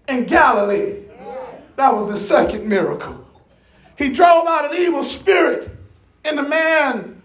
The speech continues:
in Capernaum. That was miracle number three. Miracle number four, he healed Peter's mother-in-law. Miracle number five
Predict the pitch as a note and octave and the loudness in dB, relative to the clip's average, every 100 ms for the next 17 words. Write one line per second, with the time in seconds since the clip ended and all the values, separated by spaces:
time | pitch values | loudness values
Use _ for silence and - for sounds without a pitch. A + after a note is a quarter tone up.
0 | _ C#4+ B3+ B3+ - D#4+ C4+ A3+ E3 - | _ -8 -8 -8 0 2 2 0 -6 -12
1 | - - - - - - C#4+ B3 - C4 | -18 -20 -20 -20 -18 2 2 2 0 2
2 | B3 G#3 G#3 A3+ G#3+ F#3+ F#3+ G#3+ G#3 - | 4 2 2 2 0 0 -4 0 0 -2
3 | - - - - - _ - _ _ - | -8 -18 -20 -20 -20 _ -20 _ _ -4
4 | C4 D#4+ D4+ E4 E4 D4+ C4+ - - - | 0 4 2 2 2 2 2 0 4 6
5 | F4 - - - _ _ _ _ D#4+ D#4+ | 6 2 -8 -20 _ _ _ _ 0 4
6 | E4 D#4 D4 D#4+ F4+ E4 B3 A#3+ - B3 | 6 6 4 4 6 8 6 4 0 0
7 | E4 F#4 C#4 A3+ G3+ G3+ G3 - - - | 6 6 4 -2 0 4 4 2 -6 -18
8 | - - - - - - _ _ _ C#4 | -20 -20 -20 -20 -20 -20 _ _ _ 2
9 | D#4 C4+ C#4 D4 C#4 B3 B3 G3+ F#3+ - | 2 2 2 2 2 2 4 6 6 2
10 | - | -6